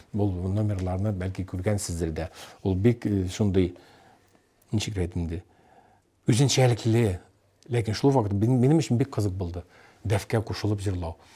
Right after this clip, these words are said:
Бүгенге кадими музыка, дини, м, мәгънә салып җырланылган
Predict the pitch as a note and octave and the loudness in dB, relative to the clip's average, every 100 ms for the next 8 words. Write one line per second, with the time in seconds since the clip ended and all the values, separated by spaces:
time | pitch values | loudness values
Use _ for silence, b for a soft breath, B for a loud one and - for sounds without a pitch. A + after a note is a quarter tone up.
0 | b b b - _ _ _ _ _ _ | b b b -20 _ _ _ _ _ _
1 | C3 - G#2 A2 C#3+ C#3 G2 G2 G2+ A2 | -18 -2 0 4 2 2 0 0 0 0
2 | G2 F#2 F#2+ - G2 A2+ B2 F2+ F2+ F#2+ | -2 -4 -6 -4 -6 -6 -8 -4 -2 0
3 | A#2 A#2+ B2 A2 F2+ F2+ - A2+ G#2+ A2 | 0 -2 -8 -10 -8 -10 -12 -18 -12 -10
4 | G2+ F#2+ F2 F#2+ G2+ - F#2+ F#2+ _ - | -8 -6 -4 -4 -4 -4 -6 -6 _ -10
5 | G#2+ F#2 F2 F2 F2 F2+ F2 | -8 -6 -6 -6 -6 -6 -8